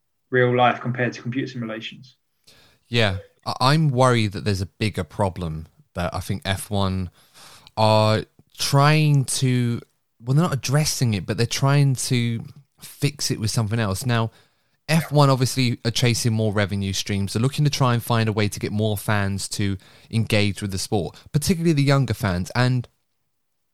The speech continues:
Speaker 2: a lot of this has similar hallmarks to the old Super League issue, for those of you football fans that would remember that atrocity. And I was one of the, I was a fan of one of the teams involved in that, so I wasn't exactly best pleased with that. That being said,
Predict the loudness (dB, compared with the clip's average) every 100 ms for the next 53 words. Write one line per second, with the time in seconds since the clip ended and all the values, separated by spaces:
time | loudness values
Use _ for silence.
0 | _ -14 -4 2 4 4 2 2 2 0
1 | 0 0 0 2 2 2 2 0 -2 -6
2 | -12 -14 _ _ _ -8 0 4 4 2
3 | 0 0 2 2 2 0 0 2 2 2
4 | 0 -2 -2 -2 -4 0 2 2 0 -2
5 | 0 0 0 -2 -2 -2 0 0 0 -4
6 | -4 -2 -2 2 2 2 0 -6 -6 -6
7 | -4 -2 2 2 0 0 0 0 -2 0
8 | 0 0 0 0 2 2 0 -2 -2 -2
9 | -2 0 0 0 -2 -4 -4 -4 -2 0
10 | -2 -2 -4 -4 -4 -4 -4 -6 -4 0
11 | 2 0 -2 -16 -20 -20 -20 -20 _ -2
12 | 0 2 2 2 0 0 0 0 -2